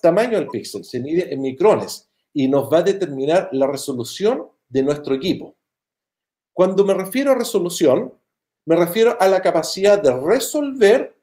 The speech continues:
ángulos en el cielo. Por ejemplo,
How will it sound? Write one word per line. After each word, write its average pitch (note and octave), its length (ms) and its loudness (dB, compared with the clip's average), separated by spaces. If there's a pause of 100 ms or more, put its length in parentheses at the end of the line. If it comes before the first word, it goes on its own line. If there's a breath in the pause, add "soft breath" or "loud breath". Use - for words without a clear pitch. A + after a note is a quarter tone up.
(500)
ángulos A#3 580 -4
en E3 80 -4
el G2 120 0
cielo. - 440 -10 (320)
Por C#4+ 140 2
ejemplo, - 420 -2